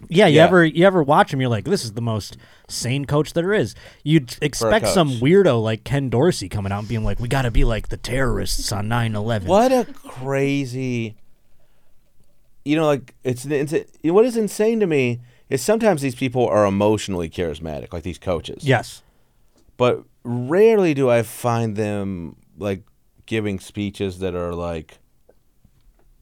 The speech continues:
Speaker 2: when they have analogies and things. And
Speaker 1: Yeah, yeah,
Speaker 2: like,
Speaker 1: yeah, yeah, yeah.
Speaker 2: I, I don't find them executed very well. Like, like, Dan Campbell is, like, a very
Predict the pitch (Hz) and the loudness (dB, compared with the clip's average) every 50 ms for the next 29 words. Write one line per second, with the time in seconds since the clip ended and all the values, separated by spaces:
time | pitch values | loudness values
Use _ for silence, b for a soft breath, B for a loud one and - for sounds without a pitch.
0 | _ _ _ - - _ - 117 110 110 110 117 110 104 101 92 90 90 95 101 | _ _ _ -20 -20 _ -8 -4 -2 0 0 0 0 -2 -2 -2 -2 -2 0 -2
1 | 107 107 104 113 113 107 113 113 - 120 113 113 117 113 113 117 - - 170 170 | -2 -2 -4 -6 -8 -8 -8 -10 -8 -8 -8 -6 -8 -8 -6 -2 2 4 6 6
2 | 147 139 135 131 120 117 110 104 101 98 92 90 82 80 - 110 113 117 - 113 | 6 6 4 4 2 2 0 0 -4 -6 -6 -8 -10 -4 0 0 0 2 2 0
3 | 120 131 139 123 135 139 135 131 117 76 87 98 - - 123 117 123 135 135 139 | 0 0 -2 -2 -2 -2 -2 -2 -2 -2 -4 -4 -6 -8 -12 -6 -4 -2 -2 -2
4 | 131 127 135 135 135 139 143 139 143 143 143 143 139 107 127 123 120 b b b | -2 0 0 0 2 2 2 2 2 0 2 0 0 0 0 -2 -2 b b b
5 | b b b b - 120 120 107 127 151 156 147 - 127 120 120 117 117 113 101 | b b b b -2 -2 0 2 4 2 2 2 2 2 2 2 4 4 4 4
6 | 101 82 92 92 82 78 98 95 92 92 90 87 87 85 85 - | 2 0 0 -2 -2 0 0 2 2 2 0 0 -2 -2 -4 -6